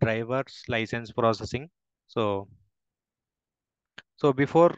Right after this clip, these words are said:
uh, starting this driver's, uh, license processing use case, uh, do you have any questions regarding the document understanding, like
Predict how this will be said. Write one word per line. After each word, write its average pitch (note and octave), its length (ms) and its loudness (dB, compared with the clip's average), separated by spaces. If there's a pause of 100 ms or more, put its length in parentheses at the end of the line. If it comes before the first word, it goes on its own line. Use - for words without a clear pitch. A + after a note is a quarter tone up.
uh, C3 220 0
starting C#3 380 -2
this C3+ 180 -6
driver's, B2 540 -4 (120)
uh, A#2+ 220 0
license A#2 380 -4
processing A#2+ 500 -2
use A#2 240 0
case, G#2+ 320 -2
uh, A#2+ 100 2
do A#2 180 4
you B2 100 2
have B2 200 2
any B2 220 -4
questions C3+ 460 -6
regarding A2+ 340 2
the G#2+ 80 -4
document G2+ 380 -2
understanding, G2+ 520 -6
like G2+ 200 -2